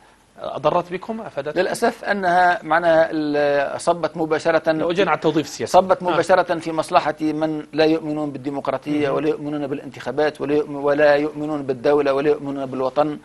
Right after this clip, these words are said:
Speaker 2: ولا يؤمنون بالوفاق ولا يؤمنون معناها ب-، آه، آه، بال-، بالقطع مع الماضي ولا يؤمنون بأن تستقر البلاد وأن، آه، تزدهر.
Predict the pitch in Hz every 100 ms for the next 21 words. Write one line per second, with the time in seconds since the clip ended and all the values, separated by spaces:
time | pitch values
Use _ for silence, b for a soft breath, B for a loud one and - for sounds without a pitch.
0 | B B B 139 170 160 165 160 151 151
1 | 139 156 165 156 135 156 156 147 147 151
2 | 143 143 151 131 139 147 147 147 139 139
3 | 131 131 127 123 110 - - 120 135 135
4 | 131 135 156 143 135 127 135 147 151 147
5 | 156 B B B 127 135 156 143 147 147
6 | - 151 131 139 139 - 143 127 123 131
7 | 139 131 135 139 139 139 - 127 120 120
8 | 127 117 107